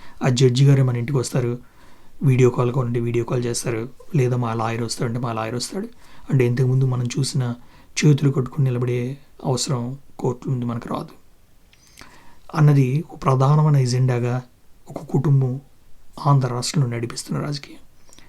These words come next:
మరి ఈ కథలో మన క్యారెక్టర్ ఏంటి? అంటే ఈ కథలో మన క్యారెక్టర్ ఓట్లేసి తనని, తన కుటుంబాన్ని,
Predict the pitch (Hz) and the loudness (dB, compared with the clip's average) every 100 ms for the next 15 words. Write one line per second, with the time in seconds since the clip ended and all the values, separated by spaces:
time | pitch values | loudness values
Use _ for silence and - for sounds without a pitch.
0 | - - - - 151 143 143 156 147 139 | -20 -20 -12 0 4 4 4 4 4 4
1 | 139 151 143 - 143 139 - - - - | 2 -2 -4 -6 -6 -6 -12 -18 -18 -18
2 | - - - - - - - - - - | -18 -20 -20 -18 -16 -16 -18 -18 -16 -16
3 | - - - 139 151 143 143 147 139 135 | -18 -18 -4 0 0 2 2 4 2 2
4 | 135 139 143 131 120 123 - - - - | -2 -2 -4 -2 -4 -8 -12 -20 -20 -20
5 | - - - - - - - 143 143 147 | -20 -20 -20 -20 -16 -8 2 4 6 4
6 | 139 - 147 127 131 - - - - - | 0 2 0 0 -6 -14 -20 -20 -20 -20
7 | - - - - - - - - 139 139 | -18 -18 -16 -18 -20 -20 -8 4 8 8
8 | 135 131 139 131 127 131 127 123 127 131 | 6 4 0 0 0 2 2 0 -2 -4